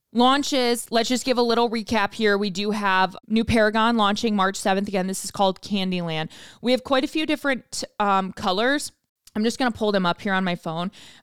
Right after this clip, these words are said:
The one thing I will say is that everything is very, there's a lot of sheer going on, okay? And it's sheer because the color palette,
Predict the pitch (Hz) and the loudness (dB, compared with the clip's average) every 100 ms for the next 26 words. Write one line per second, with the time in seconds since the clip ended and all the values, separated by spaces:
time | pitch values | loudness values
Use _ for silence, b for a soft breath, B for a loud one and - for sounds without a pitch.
0 | - 254 254 262 392 440 403 277 240 240 | 0 2 4 2 0 -2 0 2 2 2
1 | 240 220 220 208 - 202 214 285 392 381 | 0 0 2 2 0 -2 -2 -4 -4 -4
2 | 311 190 196 196 202 202 208 b b b | -4 -2 0 2 0 0 -4 b b b
3 | b _ _ _ _ _ _ - _ _ | b _ _ _ _ _ _ -20 _ _
4 | _ _ _ _ _ _ _ _ - 285 | _ _ _ _ _ _ _ _ 0 2
5 | 294 285 277 311 269 - 247 226 202 175 | 2 2 2 0 -2 -4 0 2 2 0
6 | 156 156 131 127 - _ _ _ - 190 | -4 -4 -8 -12 -14 _ _ _ -8 -4
7 | 196 196 233 247 - - 277 320 349 349 | 0 2 2 0 -2 -6 -2 0 2 0
8 | 294 285 269 214 233 233 196 208 226 240 | -2 0 0 0 -2 0 0 0 0 2
9 | 240 247 262 | 2 2 0